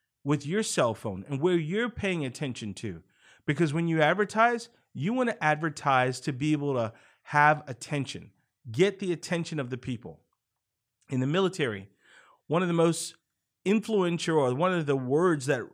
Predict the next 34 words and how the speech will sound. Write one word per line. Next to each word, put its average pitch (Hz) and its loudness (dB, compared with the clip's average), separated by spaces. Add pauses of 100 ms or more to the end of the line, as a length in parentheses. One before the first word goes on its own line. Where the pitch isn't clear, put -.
actually 151 2
just 123 -6
impact 180 -2
you 135 -2
more 143 0
than 156 -2
anything, 196 -4 (360)
if 131 -4
you 175 4
have 160 2
a 127 0
line 127 2 (320)
of 127 -8
officers, 156 -2 (380)
when 135 0
they 202 2
say 233 0
that 202 0
word 170 0
attention, 123 -4 (240)
now 151 2
everything's 165 -2
focused 147 0
on 113 0
you. 107 -4 (480)
So - -6
when 135 0
you're 180 0
advertising, 196 0 (260)
remember 156 0
we 175 0
talked 190 0
about 147 -4
budget 131 0